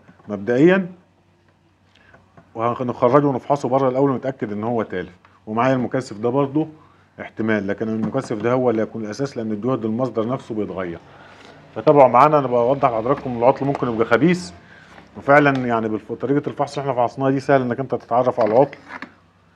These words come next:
بسهولة إن شاء الله. ممكن تشك في الليدات، وده كان الطبيعي، لكن العطل عندنا مش عطل ليدات، وأنا بأكد لحضراتكم، وهيبان معايا دلوقتي لما خ-،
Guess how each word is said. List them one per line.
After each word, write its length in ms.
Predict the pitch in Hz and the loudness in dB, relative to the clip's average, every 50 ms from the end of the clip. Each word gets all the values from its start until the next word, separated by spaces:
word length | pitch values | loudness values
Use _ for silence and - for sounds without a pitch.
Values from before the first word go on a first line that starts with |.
| _ _ _ | _ _ _
بسهولة 360 | - 104 107 - - 135 139 131 | -8 -8 -6 0 4 4 4 4
إن 60 | 120 | 4
شاء 220 | - - 139 131 | 2 2 4 4
الله. 360 | 127 123 131 151 170 170 175 - - _ _ _ _ _ _ _ _ _ _ _ _ _ _ _ _ _ _ _ _ _ _ _ - | 4 6 6 6 4 4 2 -4 -18 _ _ _ _ _ _ _ _ _ _ _ _ _ _ _ _ _ _ _ _ _ _ _ -12
ممكن 260 | 135 131 - 143 123 | -12 -4 -2 -2 -2
تشك 280 | 104 - - 143 - 139 | -2 -2 -4 -4 -2 -2
في 100 | 113 117 | -2 0
الليدات، 480 | 110 113 113 104 107 139 151 151 151 151 - 113 | 2 0 2 2 4 4 4 2 0 -4 -10 -8
وده 200 | 107 110 127 131 | -4 -2 -2 0
كان 180 | 131 127 120 | 0 -2 -4
الطبيعي، 560 | 113 107 - - 120 120 147 156 151 165 165 160 - - _ _ _ - | -4 -4 -4 -2 0 2 2 4 4 4 2 2 -4 -16 _ _ _ -8
لكن 220 | 107 107 - 117 | -8 -6 -4 -2
العطل 240 | 113 117 123 - 123 | -2 -2 0 0 0
عندنا 280 | 113 110 110 120 123 117 | 0 0 -2 -2 -4 -4
مش 160 | 110 104 - | -4 -4 -2
عطل 220 | 110 117 - 110 | -4 -2 -2 -2
ليدات، 420 | 107 104 101 101 98 127 131 - - | -2 -2 -2 -2 -2 -4 -2 -2 -4
وأنا 340 | 104 101 101 101 104 104 104 | -4 -2 -2 -2 -2 -2 -2
بأكد 360 | 110 110 120 - - 107 98 | -4 -4 -4 -4 -6 -6 -4
لحضراتكم، 640 | 98 98 92 101 131 151 156 - - 175 170 170 - - - _ _ _ _ - | -4 -4 0 2 2 2 2 0 -2 -2 -2 -4 -8 -18 -20 _ _ _ _ -6
وهيبان 400 | 104 113 113 107 107 127 131 123 | -2 0 2 4 4 4 4 4
معايا 200 | 117 113 117 117 | 2 2 2 2
دلوقتي 380 | 107 101 110 120 120 - - | 0 0 0 0 0 -2 -4
لما 240 | 101 101 101 101 101 | -6 -4 -4 -6 -8
خ-، 100 | 101 - | -8 -10